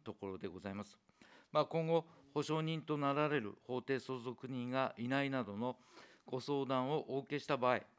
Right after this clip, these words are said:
えー、免除の方向性も、お、検討し、えー、住宅に困窮する定額所得者に対して、えー、的確に、えー、公営住宅が供給されるよう、えー、努めてまいりたいと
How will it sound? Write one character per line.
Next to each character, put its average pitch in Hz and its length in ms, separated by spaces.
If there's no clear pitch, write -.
え 113 140
ー、 107 40
免 139 200
除 123 120
の 110 80
方 113 200
向 139 180
性 135 160
も、 131 240
お、 117 320
検 147 420
討 151 240
し、 139 220
え 117 80
ー、 123 40
住 151 220
宅 156 240
に 156 140
困 151 200
窮 151 200
す 147 180
る 143 180
定 151 180
額 147 240
所 143 160
得 156 180
者 127 160
に 110 120
対 135 240
し - 100
て、 117 180
え 117 80
ー、 113 60
的 - 180
確 160 260
に、 160 280
え 117 80
ー、 113 40
公 127 220
営 127 60
住 120 180
宅 110 260
が 117 180
供 147 280
給 143 120
さ 151 180
れ 160 160
る 151 100
よ 156 140
う、 - 20
え 113 120
ー、 - 220
努 143 60
め 135 160
て 107 140
ま 110 180
い 110 60
り 107 100
た 110 160
い 98 80
と - 300